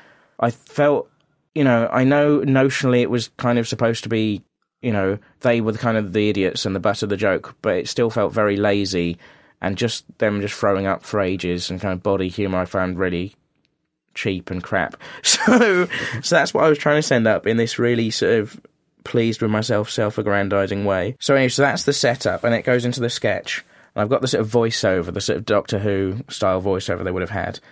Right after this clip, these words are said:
So it's, "It's a Saturday, and in the small village of Coventry City on the Wold,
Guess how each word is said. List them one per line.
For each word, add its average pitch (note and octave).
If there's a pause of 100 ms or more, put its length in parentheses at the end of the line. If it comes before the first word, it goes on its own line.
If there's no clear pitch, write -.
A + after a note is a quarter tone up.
(440)
So G2+
it's, - (180)
"It's -
a E3+
Saturday, A2
and G2
in G#2
the A2+
small C#3+
village C#3+
of C3+
Coventry C#3
City G2+
on A2
the A#2+
Wold, G2